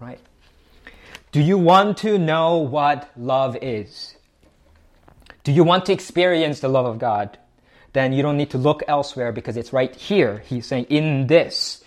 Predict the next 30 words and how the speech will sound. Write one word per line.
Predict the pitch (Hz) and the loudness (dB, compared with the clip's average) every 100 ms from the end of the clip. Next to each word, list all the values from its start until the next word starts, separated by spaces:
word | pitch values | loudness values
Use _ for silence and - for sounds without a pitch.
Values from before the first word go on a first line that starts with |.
| - - | -20 -4
in | 160 160 160 143 | 0 0 0 4
this | 190 180 - - | 4 4 -2 -2
the | 156 | 2
love | 147 139 | 2 0
of | 127 | 0
God | 143 139 127 | 0 2 0
is | |
revealed." | 127 120 131 123 113 | -4 -4 -2 -2 -2
It | 127 | -6
says | - 156 151 | -2 0 0
in | |
verse | 139 147 - | -2 -2 -2
nine | 147 151 135 | -2 -2 -2
first | - 165 135 - - - - | 0 2 2 -4 -18 -20 -4
that | 151 | 2
God | 147 180 | 6 4
sent | - - 202 220 | 4 2 2 2
his | 180 156 - | 0 0 2
only | 190 226 247 262 | 4 4 4 0
Son | 233 - 233 202 175 | -2 2 2 4 0
into | 170 180 | -2 -2
the | 175 | -4
world | 139 127 127 123 - - - | -2 -2 -2 -2 -6 -20 -10
so | - | 0
that | 160 143 | 2 4
we | 185 214 | 2 2
might | 196 175 165 | 2 2 0
live | 143 156 165 147 - | 0 4 4 2 -4
through | - 170 180 151 | -4 2 2 2
him. | 127 135 113 107 | -2 -6 -6 -10